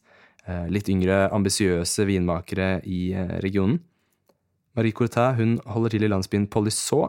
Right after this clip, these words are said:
i Côte de Bar, som også kalles, eh, Aube, i den sørlige delen av Champagne. Her er det mer, eh, Kimmeridge, eh, kalkstein og leire i jordsmonnet, som i naboregionen Chablis,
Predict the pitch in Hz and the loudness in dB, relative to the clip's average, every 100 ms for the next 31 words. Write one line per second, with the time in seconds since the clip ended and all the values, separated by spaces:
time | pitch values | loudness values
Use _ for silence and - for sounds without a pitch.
0 | - - 110 107 104 104 107 117 170 - | -2 -2 2 2 0 -4 0 2 2 -4
1 | _ - _ - 95 95 87 95 - 101 | _ -20 _ -6 -6 -4 -4 -4 -6 -4
2 | 92 90 95 135 185 - _ _ _ _ | -2 -2 2 0 0 -16 _ _ _ _
3 | - 104 104 - 135 101 85 95 95 90 | -4 -2 0 0 2 4 4 2 2 2
4 | 92 90 - 101 139 202 - _ _ _ | 0 0 -2 0 0 -2 -8 _ _ _
5 | _ _ - 98 104 110 101 90 92 107 | _ _ -6 -2 0 2 2 2 2 0
6 | 113 110 110 107 107 110 - 92 90 95 | 0 0 0 0 -2 -4 -2 0 0 0
7 | 101 - 92 90 107 95 - 107 107 98 | -4 -2 -2 0 -2 -2 0 2 2 2
8 | 107 110 107 90 87 101 98 92 90 90 | 2 2 2 0 0 0 2 0 0 -2
9 | 98 127 147 - - 101 98 101 101 101 | 0 0 -2 -6 -4 -2 0 -2 -2 0
10 | 104 87 85 87 92 90 - 98 120 | 0 0 -2 0 0 -2 -2 -2 -2